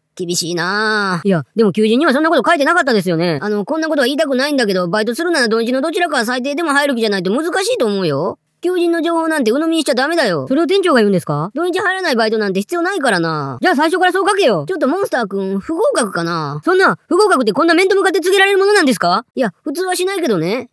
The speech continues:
Speaker 1: 君はモンスターなんよ。
Speaker 2: え？
Speaker 1: この際だから色々教えてあげるけど、まず遅刻なんて論外だよね。
Speaker 2: いや、まあ、それは悪いなって思ってますよ。
Speaker 1: あとその態度だよね。ちょっと偉そ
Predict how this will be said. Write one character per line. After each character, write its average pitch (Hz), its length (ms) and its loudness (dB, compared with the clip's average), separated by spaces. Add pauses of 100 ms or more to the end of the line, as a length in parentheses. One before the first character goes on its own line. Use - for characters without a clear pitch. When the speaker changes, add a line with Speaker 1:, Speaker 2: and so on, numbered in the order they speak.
Speaker 1:
君 269 160 0
は 262 80 0
モ 330 60 0
ン - 80 2
ス - 60 -6
タ 269 100 0
ー 233 40 2
な 196 100 0
ん 175 80 0
よ。 139 300 -4
Speaker 2:
え？ 294 320 2
Speaker 1:
こ 233 120 -4
の 254 60 0
際 339 160 -2
だ 302 60 -2
か 240 80 0
ら 233 60 0
色 302 160 -2
々 302 120 -2
教 339 100 -2
え - 20 -2
て 330 80 0
あ 339 80 2
げ 349 80 -2
る 320 80 -2
け 277 80 0
ど、 226 80 0
ま 294 140 0
ず 269 80 0
遅 - 140 -6
刻 339 140 -2
な 359 80 0
ん 320 60 -2
て 233 80 0
論 370 180 0
外 311 160 0
だ 202 80 0
よ 165 80 -2
ね。 160 400 -4
Speaker 2:
い 247 60 0
や、 220 120 0 (120)
ま 269 140 2
あ、 196 80 -2 (100)
そ 269 80 0
れ 320 80 4
は 339 60 6
悪 349 200 4
い - 20 2
な 320 100 2
っ - 20 -8
て 254 80 0
思 285 100 2
っ 349 40 2
て 302 80 0
ま 233 100 4
す 190 80 -2
よ。 170 240 0 (100)
Speaker 1:
あ 254 100 -2
と 233 80 -2
そ 262 100 -2
の 277 100 -4
態 381 160 0
度 320 80 0
だ 202 100 0
よ 156 80 -2
ね。 214 300 -2 (240)
ち 320 60 -2
ょ - 20 -2
っ 311 40 -2
と 269 60 0
偉 311 160 4
そ - 60 2